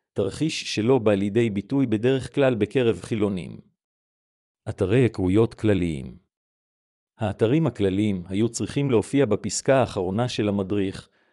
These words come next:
משום שהם מרכזים את כל מה שיש באתרים האחרים שיוצגו בפניכם.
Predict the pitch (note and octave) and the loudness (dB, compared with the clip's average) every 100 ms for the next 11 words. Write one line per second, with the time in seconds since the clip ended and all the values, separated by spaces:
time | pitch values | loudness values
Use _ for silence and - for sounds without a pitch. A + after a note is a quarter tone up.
0 | _ - G2 - D3 D#3+ - A2 G#2 G2 | _ -8 -6 0 0 0 0 2 2 0
1 | G2 G2+ C#3+ D3 A2+ - - C#3+ C3+ A#2+ | -2 -2 0 0 -2 -6 2 4 4 0
2 | - G#2 B2 - G2+ F#2+ G#2+ B2 C#3 G#2 | 0 0 0 2 0 2 0 0 0 -2
3 | - G#2 A#2+ C3+ - G#2 G2 - B2+ B2+ | -2 -4 -2 -4 -2 -2 -2 -4 -2 -2
4 | A#2+ G#2+ G2 - C2 | -2 -4 -6 -6 -10